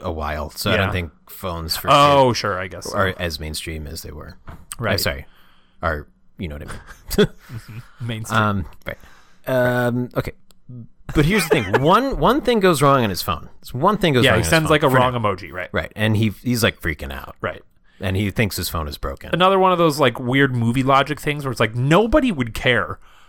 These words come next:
Speaker 1: No.
Speaker 2: Just text her, "Oh, I don't know what that
Speaker 1: Oops.
Speaker 2: was. I'm
Speaker 1: Yeah,
Speaker 2: sorry."
Speaker 1: weird.
Speaker 2: Yeah.
Speaker 1: Movie over.
Speaker 2: Right. And then there was another moment later where she's, like, talking to him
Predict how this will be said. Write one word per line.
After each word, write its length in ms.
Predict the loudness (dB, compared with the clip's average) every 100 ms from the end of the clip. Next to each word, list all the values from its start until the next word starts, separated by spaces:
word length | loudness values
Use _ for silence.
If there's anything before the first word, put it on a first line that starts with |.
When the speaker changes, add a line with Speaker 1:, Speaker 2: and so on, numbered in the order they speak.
| -20 0
Speaker 1:
No. 60 |
Speaker 2:
Just 200 | 0 2
text 300 | 2 0 2
her, 140 | 0 4
"Oh, 220 | 6 8
I 100 | 6
don't 120 | 4
know 60 | 2
what 140 | 2
that 120 | 2 4
Speaker 1:
Oops. 60 |
Speaker 2:
was. 200 | 4 4
I'm 120 | 2 0
Speaker 1:
Yeah, 40 |
Speaker 2:
sorry." 280 | 0 2 0
Speaker 1:
weird. 200 | -2 -2 -6 -20 -18 -6
Speaker 2:
Yeah. 200 | -6 -6 -6
Speaker 1:
Movie 240 | -2 0
over. 240 | -2 -4 -12 _ _ _ -8
Speaker 2:
Right. 180 | -6 -2
And 140 | 2
then 80 | 4
there 100 | 4
was 120 | 4
another 260 | 4 4 4
moment 340 | 4 2 2
later 340 | 4 4 4 4
where 480 | 4 6 6 4 0 _ _ -14
she's, 400 | -8 -4 -2 0
like, 160 | 0 0
talking 400 | 0 0 -2 -6
to 180 | -2 0
him 300 | 0 -2